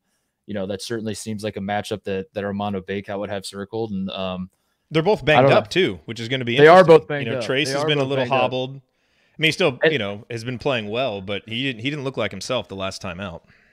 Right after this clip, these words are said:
Speaker 1: And I will say, R J Davis, North Carolina's true point guard, Caleb Love gets labeled the point guard, but R J Davis is the actual point guard. Um, he is, he is one of the best point guards in the country. And whether he'll get a chance to showcase it all year, I don't know.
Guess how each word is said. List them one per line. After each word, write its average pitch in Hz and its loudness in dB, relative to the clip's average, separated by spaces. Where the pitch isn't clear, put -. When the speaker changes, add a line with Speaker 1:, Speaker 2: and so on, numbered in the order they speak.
Speaker 1:
And 170 8
I 185 12
will 208 10
say, 196 0
R 165 2
J 185 -2
Davis, 131 -6
North 143 -8
Carolina's 143 -8
true 147 -12
point 113 -12
guard, 104 -14
Caleb 143 -6
Love 117 -4
gets 104 -16
labeled 107 -12
the 92 -14
point 95 -14
guard, 95 -10
but 95 -12
R 104 -6
J 101 -10
Davis 98 -8
is 87 -14
the 92 -4
actual 95 -6
point 92 -10
guard. 90 -8
Um, 98 -2
he 190 0
is, 139 4
he 156 -2
is 180 0
one 139 0
of 131 0
the 113 -2
best 107 -4
point 110 -8
guards 92 -10
in 95 -10
the 87 -14
country. 90 -12
And 110 -4
whether 139 2
he'll 135 0
get 123 -4
a 110 -8
chance 117 -6
to - -14
showcase 113 -8
it 120 -8
all 120 -6
year, 123 -4
I 107 -6
don't 101 -8
know. 107 -6